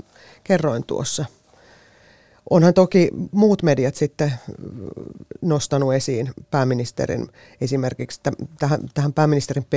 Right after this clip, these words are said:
R-kampanjaan liittyviä kysymyksiä, näitä sähköpostiviestejä, jotka koronaan nekin liittyi siis, niin vuodettiin tietyin osin medialle. Niin kyllähän, niin kuin, muut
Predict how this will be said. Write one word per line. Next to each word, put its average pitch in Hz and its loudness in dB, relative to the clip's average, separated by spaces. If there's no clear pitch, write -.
R-kampanjaan 123 -4
liittyviä 113 -8
kysymyksiä, - -6
näitä 139 -4
sähköpostiviestejä, - -6
jotka 131 -6
koronaan 127 2
nekin 123 -2
liittyi - -8
siis, - -6
niin - -8
vuodettiin 131 -2
tietyin - -2
osin 107 -6
medialle. 117 -2
Niin 123 -6
kyllähän, 139 -2
niin 147 0
kuin, 160 -2
muut 175 0